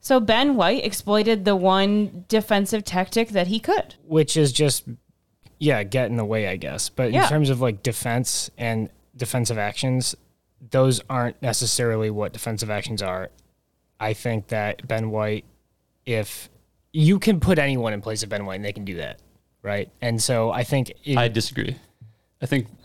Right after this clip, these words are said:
Speaker 3: I think throwing Cedric in there, he would have been slaughtered immediately,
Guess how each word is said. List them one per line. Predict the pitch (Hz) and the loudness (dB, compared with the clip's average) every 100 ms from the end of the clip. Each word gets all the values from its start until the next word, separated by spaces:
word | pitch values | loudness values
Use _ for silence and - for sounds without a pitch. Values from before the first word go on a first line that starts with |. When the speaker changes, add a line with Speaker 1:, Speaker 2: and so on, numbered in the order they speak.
| - | -6
Speaker 3:
I | 123 | -2
think | 151 135 | 0 0
throwing | - 147 131 | 2 2 2
Cedric | - 113 117 127 | 2 0 0 0
in | 135 | 2
there, | 139 135 | 2 2
he | 123 | 2
would | 113 | 0
have | |
been | 101 | 0
slaughtered | - 110 - 98 - | 0 -2 -4 -8 -12
immediately, | - - 107 - 92 | -6 -4 -4 -6 -6